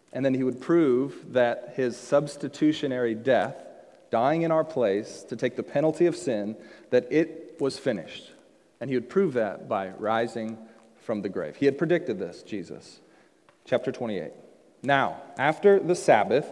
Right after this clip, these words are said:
that's Saturday, after the Sabbath, towards the dawn of the first day of the week, which would be Sunday, Mary Magdalene and the other Mary went to see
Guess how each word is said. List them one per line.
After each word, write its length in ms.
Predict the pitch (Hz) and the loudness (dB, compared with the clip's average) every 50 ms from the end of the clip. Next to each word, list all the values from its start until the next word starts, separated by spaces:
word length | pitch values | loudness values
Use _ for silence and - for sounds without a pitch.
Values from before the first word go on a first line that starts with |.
| - - - - | -14 -16 -12 -4
that's 180 | - 113 113 - | -2 -2 -2 0
Saturday, 540 | - 127 107 92 92 90 85 92 104 131 147 - - - | 0 0 0 0 0 -4 -2 -2 -4 -4 -4 -8 -8 -2
after 280 | - 139 147 - 190 175 | -2 -2 0 0 0 0
the 100 | 165 - | 0 -2
Sabbath, 600 | - - 156 123 104 101 113 123 151 - - - - - - - - - _ _ _ _ _ - | 0 4 4 4 4 4 2 2 0 0 -4 -16 -18 -20 -20 -20 -20 -20 _ _ _ _ _ -6
towards 340 | - 160 165 180 185 175 - | 2 4 6 6 6 4 2
the 140 | 165 151 143 | 0 0 2
dawn 380 | 127 151 156 180 202 208 220 | 6 6 8 8 8 8 6
of 200 | 214 190 175 147 | 6 2 0 0
the 80 | 165 156 | 0 0
first 320 | - 175 190 214 208 - | 4 6 6 6 6 4
day 160 | - 175 175 | 4 4 4
of 100 | 185 180 | 4 4
the 80 | 180 208 | 4 4
week, 320 | 196 135 110 110 135 135 | 4 4 4 2 0 0
which 180 | - 113 110 - | -4 -6 -4 -4
would 140 | 131 123 127 | -6 -4 -2
be 240 | 135 139 165 - - | -4 -4 -4 -6 -10
Sunday, 540 | - - 135 117 104 98 95 90 110 120 - - - - - - _ _ | -6 -4 -4 -2 -2 -4 -4 -4 -4 -4 -6 -10 -20 -20 -20 -20 _ _
Mary 500 | - 113 127 139 156 190 202 208 220 214 202 - - | -4 2 4 6 8 8 8 8 6 4 0 -6 -6
Magdalene 760 | 127 131 139 135 127 120 117 117 104 98 95 101 127 160 170 - - - - - - _ - | 0 4 4 4 4 4 2 -2 -2 -2 -4 -4 -6 -6 -8 -10 -14 -20 -20 -20 -18 _ -4
and 240 | - 143 147 143 131 | -2 -2 -2 -2 2
the 160 | 147 156 156 | 2 2 6
other 280 | - 214 233 214 214 165 | 6 6 8 8 6 6
Mary 480 | 135 120 110 104 98 104 113 156 170 - - - - - | 6 4 4 4 4 4 2 0 -2 -4 -10 -18 -10 -2
went 320 | 127 147 170 196 196 - - | 2 2 2 2 2 -2 -6
to 100 | - 202 | -8 -8
see 440 | - - 139 131 120 120 127 131 | -4 -2 0 0 0 0 -2 -4